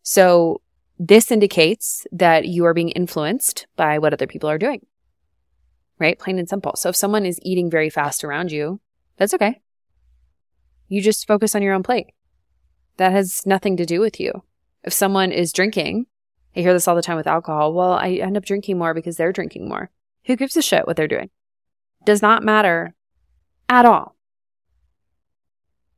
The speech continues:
I want you to turn your attention away from other people's plates and just solely focus on your body. The more you're focused on what they're eating, how they're eating, the less you're focused on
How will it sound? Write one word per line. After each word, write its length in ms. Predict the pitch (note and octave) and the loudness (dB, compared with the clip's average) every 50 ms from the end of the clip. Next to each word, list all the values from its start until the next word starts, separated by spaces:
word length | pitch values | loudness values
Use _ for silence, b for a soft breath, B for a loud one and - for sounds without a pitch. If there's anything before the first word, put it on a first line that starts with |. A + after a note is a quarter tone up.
| _ _ _ _ _ _ _ - - - | _ _ _ _ _ _ _ -4 0 2
I 80 | F#3+ | 4
want 280 | G3 G#3+ A3+ A#3 A#3 - | 6 6 4 4 2 0
you 80 | B3+ | 0
to 80 | G#3+ G#3+ | 0 0
turn 600 | - - - - G#3 G#3+ A#3 A#3+ B3 C4 C4 B3+ | -2 -2 -2 -2 0 0 0 0 -2 -2 -2 -2
your 160 | B3+ C4 B3+ B3 | -2 0 0 -2
attention 460 | A3+ - - A3 G#3+ G#3 - G3+ F#3 | -2 -2 -2 -2 -2 -2 -4 -4 -2
away 600 | - - F3+ F3+ F3 E3+ F3 F3+ F#3 F#3 F#3+ G3+ | -2 0 2 4 4 4 4 4 4 4 2 2
from 180 | G3 - G3+ F#3+ | 2 0 -2 0
other 160 | F3+ F#3 F3+ | 0 0 0
people's 320 | - G3+ F#3 - F3+ - | -2 -4 -4 -4 -4 -6
plates 640 | - - F3 E3+ E3+ G3 - _ _ _ _ - - - _ - | -6 -4 -2 -2 -2 -2 -4 _ _ _ _ -20 -20 -16 _ -6
and 280 | F3+ F3 F3 E3+ - - E3+ | -4 -4 -4 -4 -8 -10 -10
just 320 | F3 - G3 F#3 - - | -8 -4 -4 -4 -2 -2
solely 400 | - - F#3 F#3 F#3+ G#3+ A#3 B3 | 0 2 2 4 4 4 2 2
focus 360 | A#3 - A#3 G#3+ - G#3 - | 0 -2 -4 -4 -4 -4 -4
on 140 | F#3 E3+ E3 | -4 -4 -4
your 460 | D#3+ D#3 D3+ D3 D3+ D3 D#3 G3+ C4+ | -6 -6 -6 -6 -4 -2 -2 -2 -2
body. 500 | D4 B3 F#3 D#3 D3+ D#3 D#3 F3 A#3 D4+ - _ _ _ _ _ _ _ _ _ | -2 -4 -4 -4 -4 -6 -6 -8 -10 -10 -14 _ _ _ _ _ _ _ _ _
The 60 | - F#3 | -6 -4
more 100 | F#3+ G#3 | -2 -2
you're 120 | B3 C#4+ | -2 -2
focused 420 | - - C4 C4 C4 C4+ - - | -2 -2 -2 -2 -2 -4 -4 -4
on 300 | - F#3+ F#3 F3+ F3 - _ _ | -4 -2 -2 -4 -6 -8 _ _
what 240 | - F3 F#3+ E3 - | -4 -2 -2 -2 0
they're 200 | E3 D#3 D#3 E3+ | 0 -2 -2 -2
eating, 460 | - G3 G#3+ A3 B3 C4 C#4 D4 C#4+ _ _ _ _ _ _ _ _ _ | -4 -2 -2 -2 -2 -2 -4 -8 -10 _ _ _ _ _ _ _ _ _
how 220 | - - D#3 F3 | -8 -4 -4 -2
they're 160 | F3+ G3 G3 | 0 0 0
eating, 440 | G3 G3+ G#3+ G#3 G#3+ G#3+ G#3+ G#3+ G#3+ _ _ _ _ _ _ _ _ _ _ _ _ _ | -2 -2 0 0 0 0 -2 -4 -6 _ _ _ _ _ _ _ _ _ _ _ _ _
the 100 | - F#3 | -2 0
less 460 | F#3 F#3+ G3 A3 G#3+ - - - - - | 2 4 4 2 2 -2 -8 -8 -6 -6
you're 120 | - F3+ | -6 -6
focused 460 | - - F3 D#3+ - E3 E3 - - - - - | -2 -2 -2 -2 -2 -4 -6 -6 -10 -12 -12 -10
on 380 | E3 D#3+ D#3+ D#3+ D#3 D#3 D#3+ | -8 -8 -6 -8 -10 -12 -14